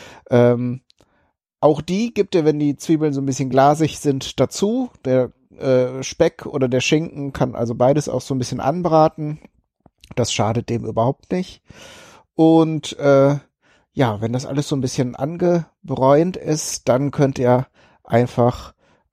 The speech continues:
einen Becher Sahne dazu geben. So, und damit habt ihr dann die Basis schon fertig. Wenn die Nudeln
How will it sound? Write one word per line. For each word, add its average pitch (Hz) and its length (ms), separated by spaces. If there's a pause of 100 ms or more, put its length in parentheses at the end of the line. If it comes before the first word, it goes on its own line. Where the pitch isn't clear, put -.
einen 120 240
Becher 117 280
Sahne 110 380
dazu 104 320
geben. 98 480 (500)
So, 127 240
und 110 220
damit 139 220
habt 151 160
ihr 139 80
dann 135 160
die 131 80
Basis 151 720 (180)
schon 139 520 (100)
fertig. - 760 (420)
Wenn 127 120
die 139 100
Nudeln 208 500